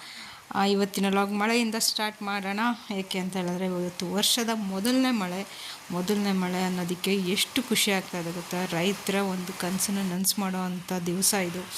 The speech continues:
ಸಖತ್ ಮಳೆ ಬರ್ತಾ ಇದೆ. ಸು-, ತುಂಬ ಖುಷಿ ಆಗ್ತಾ ಇತ್ತು. ಸಖತ್ ಅಂದ್ರೆ ಸಖತ್, ತುಂಬ ಚೆನ್ನಾಗಿದೆ ವೆದರ್ ಮಾತ್ರ. ಹಾಯ್, ಹಲೋ,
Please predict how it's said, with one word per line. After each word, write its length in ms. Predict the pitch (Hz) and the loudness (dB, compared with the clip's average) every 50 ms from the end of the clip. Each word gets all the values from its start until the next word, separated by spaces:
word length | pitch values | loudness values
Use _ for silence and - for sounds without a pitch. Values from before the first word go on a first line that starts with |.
| - - - - - - - - - - - - - - - - - | -4 -4 -4 -4 -6 -8 -8 -10 -10 -10 -10 -12 -12 -12 -10 -4 0
ಸಖತ್ 460 | - - 220 - - - - 262 - | 0 0 0 -2 -4 -2 0 2 4
ಮಳೆ 220 | 240 226 208 208 | 4 4 4 2
ಬರ್ತಾ 280 | 202 202 196 - 214 196 | 0 -2 -4 -4 -4 -2
ಇದೆ. 320 | 185 190 190 190 190 196 | -2 0 0 0 0 0
ಸು-, 320 | 214 - - - 196 - - | -2 -4 -4 -4 -4 -4 -2
ತುಂಬ 220 | 196 202 208 247 | 0 2 4 4
ಖುಷಿ 320 | 247 254 233 208 - - 208 | 4 4 2 2 4 4 4
ಆಗ್ತಾ 300 | 196 196 - - 190 190 | 2 0 0 -2 -4 -4
ಇತ್ತು. 540 | 175 - - 202 202 196 160 - - - | -4 -4 -6 -6 -4 -4 -2 -2 -2 -2
ಸಖತ್ 340 | - 208 202 - - - - | -2 -2 -4 -6 -6 -4 -2
ಅಂದ್ರೆ 280 | 220 220 214 208 214 226 | 0 0 0 0 -2 0
ಸಖತ್, 400 | 226 226 185 - - 208 196 - | 0 -2 -2 -2 -2 -2 0 2
ತುಂಬ 320 | 202 208 214 220 233 233 | 4 4 6 6 6 6
ಚೆನ್ನಾಗಿದೆ 460 | 294 - - 220 214 202 196 190 196 | 6 4 4 4 2 0 0 -2 -2
ವೆದರ್ 280 | 190 180 175 185 196 190 | -2 -2 -2 -2 -2 -2
ಮಾತ್ರ. 280 | 185 180 180 175 208 214 - - - - - - - - - - - - - - - - - - - - - - - - _ - 180 160 196 175 - - - - - - - - - - - - - - - - - - - - - - - - - - - | -2 -2 -2 0 0 0 0 0 -2 -4 -4 -4 -6 -6 -6 -8 -8 -8 -10 -8 -8 -8 -8 -8 -6 -6 -8 -8 -10 -14 _ -16 -14 -12 -12 -12 -12 -14 -16 -18 -20 -20 -20 -20 -20 -20 -20 -20 -20 -20 -20 -20 -20 -20 -20 -20 -20 -20 -20 -20 -20 -8 -2
ಹಾಯ್, 200 | 233 240 247 254 | 4 6 6 6
ಹಲೋ, 540 | 214 208 226 233 233 233 240 240 240 240 240 | 6 6 4 4 4 4 4 4 4 4 2